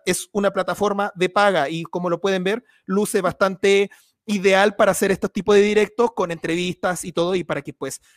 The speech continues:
la, los entrevistados tengan una buena promoción. Por ejemplo, ahí en la esquina dice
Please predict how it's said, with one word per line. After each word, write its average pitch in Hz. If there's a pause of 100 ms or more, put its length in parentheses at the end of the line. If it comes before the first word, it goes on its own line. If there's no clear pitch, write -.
(120)
la, 156
los 151
entrevistados 170
tengan 175 (160)
una 196
buena 196
promoción. 180
Por 151
ejemplo, 165
ahí 160
en 160
la 151
esquina 165
dice 170